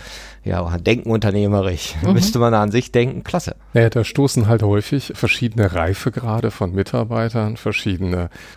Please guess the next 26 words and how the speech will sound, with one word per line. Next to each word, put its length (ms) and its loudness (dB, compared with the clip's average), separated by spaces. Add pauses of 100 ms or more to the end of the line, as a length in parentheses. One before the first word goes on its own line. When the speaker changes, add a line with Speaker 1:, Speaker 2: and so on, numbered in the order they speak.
(160)
Speaker 3:
Haltungselemente, 1300 2
über 220 0
die 140 -4
ihr 140 -2
auch 200 -6
gerne 300 2
sprecht, 500 0
aufeinander. 680 0
Das 180 0
heißt, 240 2
der 100 2
Konflikt 760 -4
liegt 300 0
dann 140 2
tatsächlich 560 -2
darin, 380 2
dass 240 -4
sich 200 -4 (260)
um 220 6
so 200 2
ein 300 -2
Anliegen, 540 0
um 140 2
so 140 -2
eine 240 2
Bewegung, 720 2